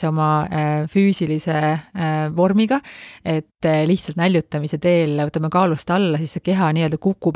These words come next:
ära ja tegelikult su, noh, su kehakuju tegelikult ei ole ilus. Et see näebki välja, nagu su keha oleks justkui nagu ära kukkunud lihtsalt. Et seda mu ema ilmselt nende joodiku jalgade all mõtleski. Aga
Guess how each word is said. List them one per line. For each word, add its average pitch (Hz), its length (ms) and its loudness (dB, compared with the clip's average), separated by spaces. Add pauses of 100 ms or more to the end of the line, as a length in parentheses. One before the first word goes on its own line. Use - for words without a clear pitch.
ära 156 240 2
ja 139 80 -4
tegelikult 156 480 -2
su, 156 160 0
noh, 185 240 -6
su 180 80 -2
kehakuju 170 560 2
tegelikult 151 400 -2
ei 165 80 4
ole 156 160 2
ilus. 156 380 0 (280)
Et - 140 -6
see 170 80 0
näebki 180 320 2
välja, 165 240 2
nagu 147 160 -6
su - 160 -8
keha 165 240 2
oleks 151 240 -4
justkui 151 220 -6
nagu 156 100 0
ära 160 160 0
kukkunud - 560 -4
lihtsalt. - 480 -10 (380)
Et 156 100 -2
seda 170 240 2
mu 160 80 2
ema 156 160 2
ilmselt 151 240 -4
nende 151 160 2
joodiku 151 720 2
jalgade 160 400 0
all 160 80 0
mõtleski. 156 560 -2 (560)
Aga 160 300 0